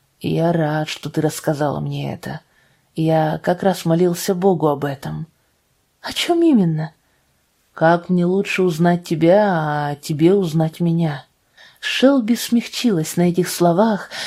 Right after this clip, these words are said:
и выражение ее лица это отображало. "Что такого я сказал?"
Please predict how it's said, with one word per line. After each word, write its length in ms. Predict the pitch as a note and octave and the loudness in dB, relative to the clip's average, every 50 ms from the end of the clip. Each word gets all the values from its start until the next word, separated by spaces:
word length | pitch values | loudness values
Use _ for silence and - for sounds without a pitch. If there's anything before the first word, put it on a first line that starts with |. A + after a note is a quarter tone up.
| - - | -10 -6
и 120 | - A3 G#3+ | -2 0 2
выражение 580 | G3+ G3+ G#3 G#3 F#3 F3+ A#3 C4 B3+ A#3+ A3+ | 4 6 6 6 6 6 4 6 6 4 4
ее 320 | G#3+ G#3 G3+ F#3+ G3+ A3+ A3 | 2 2 0 2 2 2 4
лица 540 | G3 G#3+ - - - - - A3 A#3 - - - | 4 2 -2 -2 -6 -2 0 0 0 0 -2 -4
это 260 | G3 F#3+ - - F3+ | -6 -4 -2 -4 -4
отображало. 800 | F3 - F3 E3+ F3 F3 E3+ D#3+ D#3+ D#3+ D#3 D#3 D#3 E3 F3 _ _ _ _ _ _ _ _ _ _ _ - - - - - _ _ _ _ _ - | -2 -2 2 4 4 4 4 2 0 -2 -2 -2 -6 -8 -12 _ _ _ _ _ _ _ _ _ _ _ -14 -14 -14 -14 -14 _ _ _ _ _ -4
"Что 260 | - E3 F#3+ A#3 B3+ | 0 2 2 2 2
такого 640 | B3 - G#3+ B3 B3 B3 - - A3 A3+ G#3+ G3+ G3+ | 0 0 -2 -2 -2 -4 -2 0 2 2 4 4 4
я 300 | G3+ G3 F#3 F#3 F#3 F#3 | 4 4 4 4 2 2
сказал?" 840 | F#3 - - - F3 E3+ E3 D3+ D#3+ E3 D#3+ D#3 E3 E3+ F3 F3 | 0 -4 -6 -2 0 0 0 2 0 0 0 0 -4 -8 -12 -16